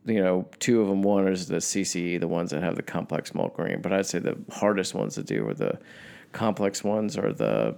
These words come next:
ones that use the Hefeweizen yeast, 'cause it's so difficult. So, but the bipolar this time, I was actually surprised. It came out like old bipolar,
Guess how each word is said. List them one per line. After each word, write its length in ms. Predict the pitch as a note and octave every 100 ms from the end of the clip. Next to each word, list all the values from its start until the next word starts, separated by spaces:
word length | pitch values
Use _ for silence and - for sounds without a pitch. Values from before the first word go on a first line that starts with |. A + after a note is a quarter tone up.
| -
ones 240 | A2 G#2+
that 160 | F#2+ -
use 200 | G#2+ G2+
the 60 | D#2+
Hefeweizen 680 | G2 A2 F2 - - A2 -
yeast, 220 | - -
'cause 120 | G#2+
it's 200 | A2 -
so 220 | A#2 A2
difficult. 680 | G#2 - - - - - - - - - - - - -
So, 160 | - A#2+
but 180 | D#3+
the 60 | F3
bipolar 500 | F3 A3+ G#3 A3 F3
this 120 | F3
time, 180 | F#3+ E3
I 100 | C#3
was 120 | B2+
actually 460 | C3 B2+ B2 G#2+ G2+ - -
surprised. 560 | - - A2+ G2 F2 F2+
It 60 |
came 220 | - A2 G#2+
out 140 | F#2+
like 140 | F#2+ -
old 200 | - -
bipolar, 600 | - - - - G1+